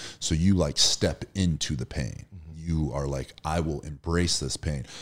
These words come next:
Speaker 1: Not only will I endure it, I will do it with a smile."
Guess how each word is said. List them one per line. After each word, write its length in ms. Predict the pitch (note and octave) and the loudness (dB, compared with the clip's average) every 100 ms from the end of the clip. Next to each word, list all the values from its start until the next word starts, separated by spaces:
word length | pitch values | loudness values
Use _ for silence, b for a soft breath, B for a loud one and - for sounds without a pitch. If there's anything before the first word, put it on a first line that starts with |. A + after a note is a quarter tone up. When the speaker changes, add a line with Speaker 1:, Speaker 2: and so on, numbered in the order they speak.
| B | B
Speaker 1:
Not 140 | F#2+ | 6
only 200 | A2+ A2 | 8 10
will 180 | F#2 F2 | 8 8
I 100 | E2+ | 6
endure 540 | D2+ D2+ - - F#2+ F#2 | 4 2 0 6 8 8
it, 180 | B1+ - - | 4 -2 -2
I 140 | D#2 | 2
will 160 | D#2+ D#2 | 4 2
do 300 | C#2+ F#2+ E2+ | 2 4 4
it 60 | |
with 160 | - - | 2 -2
a 60 | A1 | 0
smile." 680 | - C#2 C#2+ C#2 A1 - | 2 2 0 0 -2 -10